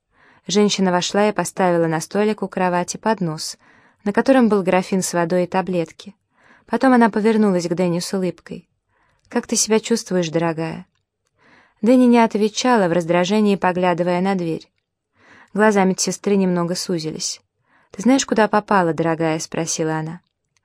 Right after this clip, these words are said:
Дэнни покачала головой и снова сморщилась от боли в животе, а потом во всём теле.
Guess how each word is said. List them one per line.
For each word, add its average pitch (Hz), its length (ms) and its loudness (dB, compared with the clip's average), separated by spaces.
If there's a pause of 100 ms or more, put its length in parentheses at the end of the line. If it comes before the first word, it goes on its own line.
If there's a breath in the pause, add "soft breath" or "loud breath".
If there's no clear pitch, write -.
(480 soft breath)
Дэнни 247 220 6
покачала 226 540 2
головой 180 380 2
и 190 40 -2
снова 185 280 -2
сморщилась 202 640 -2
от 165 120 -4
боли 175 240 0
в 170 40 -4
животе, 180 520 -6 (440 soft breath)
а - 60 -14
потом 202 280 2
во 190 100 2
всём 180 280 -4
теле. 175 360 -6